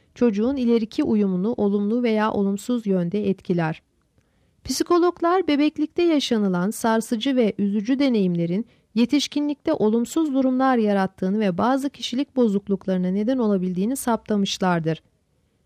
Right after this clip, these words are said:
Bebeklikteki duygusal yaralanmalar çoğunlukla iyileşmez. Çocukluk devresi mutlu ve olumlu geçse bile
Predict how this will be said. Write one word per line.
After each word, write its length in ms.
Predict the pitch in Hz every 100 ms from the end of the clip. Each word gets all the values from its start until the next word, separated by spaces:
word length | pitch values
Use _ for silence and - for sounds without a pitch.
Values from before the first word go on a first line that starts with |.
| -
Bebeklikteki 800 | 202 208 208 196 196 202 202 185
duygusal 520 | 185 185 190 247 285
yaralanmalar 720 | 269 220 196 185 175 170 170
çoğunlukla 640 | 175 - 220 214 262 - 285
iyileşmez. 760 | 233 214 202 196 - 170 170 - _ _ _ _ _
Çocukluk 540 | - 262 294 370 370
devresi 520 | 294 285 269 254 - 302
mutlu 400 | 240 233 - 277
ve 100 | 294
olumlu 400 | 247 247 269 285
geçse 400 | 294 - 220 190
bile 280 | 175 175